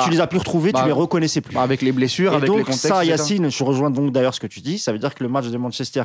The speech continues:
Speaker 1: comme le match de Barcelone pour Emery, peut-être, évidemment, peut-être
Speaker 2: Oui,
Speaker 1: qu'il
Speaker 2: mais
Speaker 1: fallait
Speaker 2: après,
Speaker 1: trancher
Speaker 2: après,
Speaker 1: dans le vif
Speaker 2: après, Mousse,
Speaker 1: à ce
Speaker 2: pour,
Speaker 1: moment-là.
Speaker 2: pour revenir sur Neymar et Mbappé, c'est-à-dire que ces deux joueurs-là, tu ne les as pas eus. C'est-à-dire que Neymar s'est blessé en, sur la deuxième partie de saison.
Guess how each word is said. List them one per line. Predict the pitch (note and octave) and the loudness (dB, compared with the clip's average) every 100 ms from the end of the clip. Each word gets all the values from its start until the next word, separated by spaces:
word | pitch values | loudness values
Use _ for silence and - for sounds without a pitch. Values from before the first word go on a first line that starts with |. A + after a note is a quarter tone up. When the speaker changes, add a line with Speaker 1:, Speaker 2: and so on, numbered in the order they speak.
| - | -2
Speaker 1:
comme | A#3+ | -2
le | B3+ | 0
match | G3+ D3+ | 0 0
de | D3+ | -2
Barcelone | C#3 C#3 C3+ B2+ | -2 -4 -8 -6
pour | B2 | -6
Emery, | A2+ A#2 E3+ _ | -4 -6 -10 _
peut-être, | A#3 - F#3 - - - | -4 -2 -6 -8 -16 -10
évidemment, | C3+ D3 D3 C#3+ | -4 -4 -4 -6
peut-être | C3+ C3+ C#3+ | -10 -8 -2
Speaker 2:
Oui, | G#3 | 0
Speaker 1:
qu'il | |
Speaker 2:
mais | G3+ | 2
Speaker 1:
fallait | D#3+ | 2
Speaker 2:
après, | C#3 G3 - - _ | 0 -2 -6 -20 _
Speaker 1:
trancher | - D#3 - E3 | -2 -2 0 0
Speaker 2:
après, | C#3+ | 2
Speaker 1:
dans | |
le | D3 | 2
vif | D3+ | 0
Speaker 2:
après, | D#3+ F#3+ | 0 0
Mousse, | G#3 F3+ | 0 -2
Speaker 1:
à | |
ce | - | -4
Speaker 2:
pour, | C3+ | -4
Speaker 1:
moment-là. | B2 | -2
Speaker 2:
pour | D#3+ | 0
revenir | D#3 D#3 D3+ | 2 0 -2
sur | D3 | -2
Neymar | C#3+ C#3+ C#3 | 0 0 0
et | C#3 | 0
Mbappé, | C#3 D#3 A#3+ E3 - | 0 0 -2 -4 -8
c'est-à-dire | - D3 | -4 -4
que | D3+ C#3 - - | -2 -4 -6 -18
ces | - C#3 | -6 -2
deux | C3 D#3+ | 0 0
joueurs-là, | D3+ D3 F3 G3 | 2 2 2 0
tu | D3 | -2
ne | |
les | C3+ B2 | -2 0
as | B2 | 0
pas | C#3+ | 2
eus. | F#3 | 0
C'est-à-dire | D#3 B2 | 0 0
que | B2 | 0
Neymar | C3 C3+ | 2 0
s'est | - | -2
blessé | C3 C3+ - C3+ | 0 0 0 0
en, | A#2+ A#2+ - - | 0 -4 -12 -6
sur | B2 | -2
la | |
deuxième | B2+ B2+ B2 | 0 0 0
partie | B2+ B2+ | -4 -6
de | |
saison. | - D#3 G3+ | -2 0 2